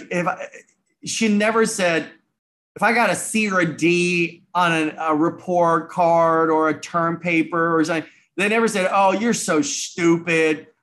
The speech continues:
Look at you, you pathetic little crap." You know, I mean, they never said, they said, "Oh, you got a C. You know what that means? You could, you, you could get a B now. You're that much closer to get a B." And then if I got a B, they're like, "Yo, you're that much closer to an A.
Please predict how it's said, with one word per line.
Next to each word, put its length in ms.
Look 160
at 60
you, 340
you 240
pathetic 600
little 420
crap." 460
You 120
know, 200
I 60
mean, 180
they 100
never 240
said, 220
they 120
said, 220
"Oh, 160
you 140
got 160
a 60
C. 220
You 120
know 80
what 80
that 160
means? 300
You 120
could, 200
you, 120
you 200
could 160
get 140
a 40
B 280
now. 400
You're 160
that 200
much 160
closer 320
to 80
get 200
a 60
B." 380
And 80
then 120
if 80
I 80
got 160
a 40
B, 140
they're 120
like, 120
"Yo, 120
you're 180
that 180
much 180
closer 320
to 200
an 100
A. 420